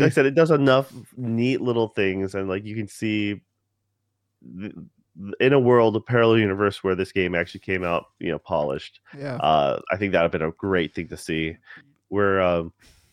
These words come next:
Speaker 1: and yeah, you're right about that B team. I mean, it makes me, it feels like, uh, how Platinum Games, you know, comes out with, you know, stellar, phenomenal action games, and then you could, they come out with, like, Legend of Korra, you know, this
Speaker 2: Yeah.
Speaker 1: just,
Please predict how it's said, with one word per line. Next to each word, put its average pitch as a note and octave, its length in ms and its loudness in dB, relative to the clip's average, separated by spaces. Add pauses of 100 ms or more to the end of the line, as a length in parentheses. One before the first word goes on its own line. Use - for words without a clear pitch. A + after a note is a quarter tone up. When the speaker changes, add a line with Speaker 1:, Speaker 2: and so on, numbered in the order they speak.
(160)
Speaker 1:
and A2+ 160 2
yeah, B2 80 4
you're G2+ 160 4
right G2+ 100 4
about F2+ 200 0
that E2+ 120 -4
B F#2+ 140 -6
team. F2+ 340 -4 (140)
I F#2+ 80 -6
mean, G2 160 -4
it F2 60 -4
makes G2 280 -2
me, - 80 -6
it G#2 140 -4
feels A2 380 -2
like, F#2+ 200 -2
uh, E2+ 300 0 (200)
how G2+ 120 -4
Platinum F#2+ 400 -2
Games, F2 460 -4 (320)
you G2 80 -2
know, F2+ 100 2
comes G2+ 320 -4
out E2+ 220 2
with, F2 100 -6 (160)
you F#2+ 140 -2
know, D#2+ 260 0
stellar, F#2 640 0
phenomenal F2+ 560 -2 (100)
action F2+ 320 -4
games, F2 280 -2
and F2 100 -4
then F2 140 -2
you F2+ 100 -6
could, - 160 -12
they G2 80 -2
come F#2 220 -4
out D#2 160 -4
with, E2+ 260 -2
like, E2 320 0 (400)
Legend F2+ 320 0
of D#2+ 60 -10
Korra, D2+ 360 -2 (200)
you G#2+ 120 -6
know, E2+ 280 -6 (100)
this C#3+ 120 0
Speaker 2:
Yeah. C#3+ 200 -2
Speaker 1:
just, - 360 -6